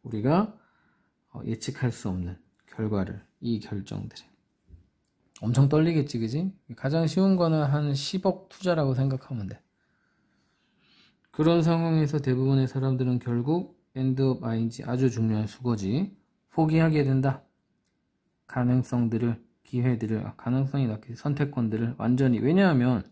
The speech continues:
나 같아도 그럴 것 같아. 십억을 투자하라 그러면 안 하고 말지. 어, 위험이, 스테이크스가 높고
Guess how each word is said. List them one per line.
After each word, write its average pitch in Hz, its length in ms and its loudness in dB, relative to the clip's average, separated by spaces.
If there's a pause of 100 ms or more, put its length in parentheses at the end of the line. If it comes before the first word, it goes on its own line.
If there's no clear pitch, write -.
(600)
나 165 160 2
같아도 180 520 2
그럴 143 220 4
것 120 160 -4
같아. - 120 -20 (320)
십억을 170 460 -2
투자하라 147 440 0
그러면 117 420 -2
안 120 160 0
하고 127 180 2
말지. 92 340 -6 (1400)
어, 95 320 -8 (240)
위험이, 156 640 4 (260)
스테이크스가 143 960 -6 (1120)
높고 143 640 0